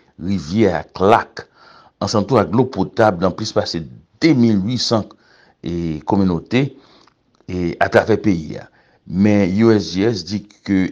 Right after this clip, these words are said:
etid sa a se nan premye fwa ke yo teste tout sistèm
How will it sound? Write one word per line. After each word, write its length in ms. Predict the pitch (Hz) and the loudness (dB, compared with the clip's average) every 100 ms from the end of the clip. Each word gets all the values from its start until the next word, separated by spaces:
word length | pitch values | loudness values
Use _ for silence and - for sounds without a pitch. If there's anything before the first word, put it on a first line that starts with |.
| 110 | -2
etid 280 | 110 123 | -2 -4
sa 220 | 101 95 85 | -2 4 6
a 180 | 92 107 113 _ _ - | 6 4 -2 _ _ -8
se 160 | 104 | -2
nan 200 | 101 92 | 0 0
premye 360 | - 143 113 107 | -2 2 4 4
fwa 360 | - - 104 - _ _ _ _ | 0 -2 -2 -2 _ _ _ _
ke 100 | 87 | -10
yo 60 | 85 | -6
teste 320 | 101 - 90 | -6 -6 -6
tout 180 | - - | -4 -4
sistèm 520 | - - - 90 | -4 -6 -2 -2